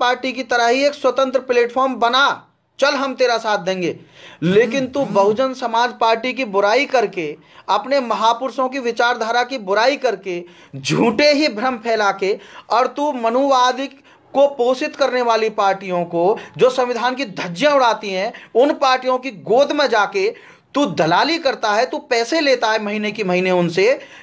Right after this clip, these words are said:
इसी काम के कि जाके बहुजन समाज पार्टी की विचारधारा के विपरीत जो काम करें। अरे समझना पड़ेगा। मैं बहुजन समाज के अपने सभी बुद्धिजीवी साथियों से कहना चाहता हूं कि उसकी बात को माने,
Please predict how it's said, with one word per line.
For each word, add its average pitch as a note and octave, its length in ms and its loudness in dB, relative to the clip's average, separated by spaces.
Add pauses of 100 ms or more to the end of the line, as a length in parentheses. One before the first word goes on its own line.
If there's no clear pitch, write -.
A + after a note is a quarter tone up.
इसी G#3+ 260 0
काम G#3 300 0
के G#3+ 140 0
कि A3+ 140 -6
जाके G3 360 0
बहुजन F#3+ 360 -2
समाज F#3+ 380 -2
पार्टी F#3+ 340 0 (440)
की G#3+ 80 0
विचारधारा G3+ 640 0
के G#3 140 0
विपरीत F#3+ 420 -2
जो G3 180 2
काम F#3 260 0
करें। F#3+ 280 -2 (220)
अरे C4+ 500 0
समझना A#3+ 420 -2
पड़ेगा। F3+ 480 0 (320)
मैं A3+ 220 2
बहुजन B3 300 -2
समाज C4 360 0
के D4 100 -2
अपने C#4 260 -2
सभी C4+ 260 -2
बुद्धिजीवी B3+ 480 -2
साथियों B3+ 360 0
से C#4+ 100 -4
कहना B3 260 -2
चाहता B3 300 0
हूं D4 140 2 (380)
कि C4+ 80 2
उसकी D#4 340 2
बात B3+ 300 0
को E4 100 0
माने, D4 420 2